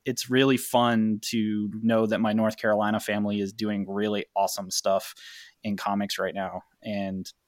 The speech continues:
uh, it, it is such a great thing, and we'll definitely drop a link in the show notes so folks can check out that series. And honestly, um,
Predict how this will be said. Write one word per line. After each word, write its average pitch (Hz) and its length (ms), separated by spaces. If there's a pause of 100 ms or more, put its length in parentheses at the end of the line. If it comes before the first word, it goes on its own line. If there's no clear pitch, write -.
(320)
uh, 107 160 (180)
it, 120 160 (100)
it 135 160
is 131 160
such 135 180
a 120 60
great 120 200
thing, 117 300
and 101 320
we'll 113 120
definitely 110 480
drop 101 400 (340)
a 123 140
link 113 280
in 110 100
the 107 80
show 113 240
notes 107 280
so 104 160
folks 101 300
can 104 160
check 107 260
out 104 180
that 104 180
series. 104 480
And 104 260 (460)
honestly, 185 640
um, 110 580